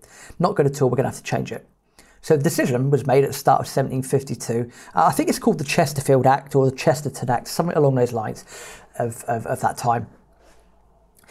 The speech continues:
Basically said, "Eh, we're gonna get rid of eleven days in September. We're just gonna drop eleven days in September.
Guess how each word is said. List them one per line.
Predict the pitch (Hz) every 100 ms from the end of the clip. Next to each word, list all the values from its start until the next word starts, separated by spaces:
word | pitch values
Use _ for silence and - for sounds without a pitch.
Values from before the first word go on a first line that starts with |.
| - -
Basically | 302 - 143
said, | - 165 - - _ -
"Eh, | 370 349 262 - _ - _ _ _ -
we're | -
gonna | 262
get | 226 190
rid | 175
of | 151
eleven | 151 143 135
days | 135 135
in | 131
September. | - - 131 113 104 _ _
We're | 220
just | 240 247
gonna | 208
drop | 156 190 -
eleven | 160 147
days | 139 139
in | 131
September. | 131 - 123 107